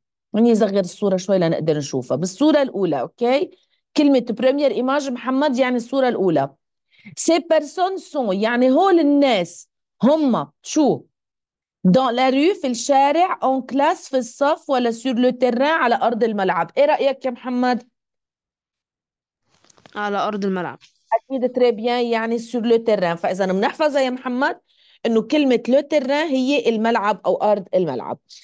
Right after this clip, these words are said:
Speaker 1: تاني وحدة، ce match est entre، يعني هذا الماتش هو بين مين ومين؟ هل هو بين يا محمد اثنين فريق مصر، مصريين، اثنين فريق، آه، ف-،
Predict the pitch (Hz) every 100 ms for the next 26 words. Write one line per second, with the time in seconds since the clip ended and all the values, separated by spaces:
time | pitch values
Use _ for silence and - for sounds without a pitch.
0 | _ _ 277 277 269 302 - 302 381 -
1 | _ _ - 320 294 330 - - - 262
2 | - 196 165 - 139 135 _ _ - 220
3 | 226 240 277 320 254 220 202 247 339 -
4 | - 180 233 269 240 190 262 254 254 277
5 | 294 277 233 170 139 143 _ _ _ _
6 | - 254 277 359 311 240 277 165 131 _
7 | 220 226 262 254 160 120 _ _ _ -
8 | - 277 349 302 277 277 262 226 240 339
9 | 403 - 226 226 226 214 233 285 - _
10 | _ _ _ _ _ - 226 240 359 359
11 | 277 254 269 247 - 190 208 -